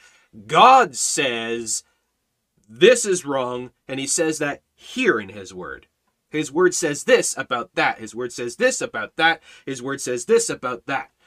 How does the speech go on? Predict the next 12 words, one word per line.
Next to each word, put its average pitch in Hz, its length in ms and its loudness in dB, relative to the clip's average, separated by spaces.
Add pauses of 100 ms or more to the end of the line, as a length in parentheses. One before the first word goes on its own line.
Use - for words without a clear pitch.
People 165 120 0
say, 156 140 0
"Don't 220 260 0
judge 180 320 4
me." 123 200 -12
I'm 131 240 -6
not. 180 280 -8 (2000)
I'm 147 260 2
not. 175 320 0 (960)
I'm 147 200 -2
not 160 260 -2
judging. 185 480 -4